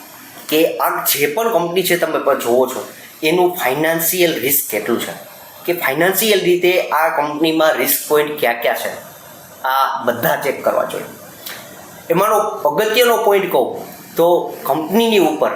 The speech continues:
લેણું કેટલું છે, કે જે પણ કંપની ઉપર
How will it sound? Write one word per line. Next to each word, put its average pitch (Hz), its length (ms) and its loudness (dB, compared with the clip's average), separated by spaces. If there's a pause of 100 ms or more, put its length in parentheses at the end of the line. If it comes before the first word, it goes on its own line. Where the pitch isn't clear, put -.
લેણું 135 480 4
કેટલું 123 300 -2
છે, - 280 -8 (880)
કે 190 120 0
જે 160 240 0
પણ 240 300 -2
કંપની 226 360 2
ઉપર 208 320 2